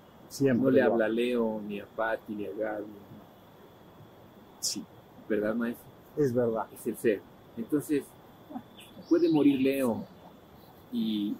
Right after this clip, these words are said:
Speaker 2: y, y entonces habrá otra experiencia en Luis de, del espíritu, porque Leo es la carne y el ser es el espíritu,
Speaker 1: Claro.
Speaker 2: del que formo parte, ¿verdad, maestro?
Speaker 1: La verdad es que el ser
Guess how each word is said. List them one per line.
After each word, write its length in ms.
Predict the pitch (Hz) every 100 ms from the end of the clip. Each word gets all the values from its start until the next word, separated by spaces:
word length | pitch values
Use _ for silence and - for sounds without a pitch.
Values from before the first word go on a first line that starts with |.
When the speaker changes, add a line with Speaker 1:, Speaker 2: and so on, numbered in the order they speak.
| - -
Speaker 2:
y, 120 | 117 107 -
y 180 | 120 110
entonces 380 | 110 131 139 131
habrá 260 | 120 123
otra 220 | 123 143 147
experiencia 560 | - 123 123 120 113
en 100 | 104
Luis 240 | 131 131 - - - - - - - - - - - - - - - - - - - - - -
de, 280 | 107 107 - -
del 160 | 104 104
espíritu, 480 | - 127 131 - - - - - - - - -
porque 280 | 110 - 113
Leo 360 | 113 131 139 135
es 140 | 131
la 140 | 120 104
carne 440 | 131 135 117 104 - - - - - - - - - - - - - 107
y 100 | 104
el 80 |
ser 280 | - 120 123
es 80 | 107 104
el 100 | -
espíritu, 360 | - - 117 - - -
Speaker 1:
Claro. 300 | 139 131 113 -
Speaker 2:
del 140 | 101
que 80 | -
formo 320 | - 110 107
parte, 340 | 104 143 - 101
¿verdad, 260 | 101 107
maestro? 240 | 110 110 - - - - -
Speaker 1:
La 200 | 147 143
verdad 380 | 143 135 165 202
es 140 | 185
que 120 | -
el 120 | 135 120
ser 440 | - 220 185